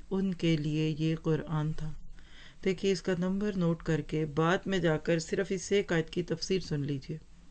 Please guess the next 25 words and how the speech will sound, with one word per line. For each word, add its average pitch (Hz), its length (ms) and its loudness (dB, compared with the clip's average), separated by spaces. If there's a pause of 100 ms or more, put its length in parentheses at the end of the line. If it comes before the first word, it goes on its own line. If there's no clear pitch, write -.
(760)
تو 185 80 0
آپ 175 140 -2
کا 180 100 2 (140)
دل 208 200 4
گواہی 170 320 4
دے 175 180 0 (100)
گا 170 120 -4 (640)
اس 240 300 0
بات 175 260 2
کی 156 240 -2 (600)
کہ 220 80 0
یہ 208 160 6
وہ 190 160 4
کتاب 175 420 0 (100)
ہے 160 180 -2 (680)
جس 190 360 0
نے 160 240 2 (220)
انسانوں 185 560 4
کی 208 160 0
نہیں، 196 260 0 (420)
قوموں 185 400 4
کی 202 140 -2
تقدیر 185 520 2
بدلی 170 360 4
تھی۔ 160 240 -2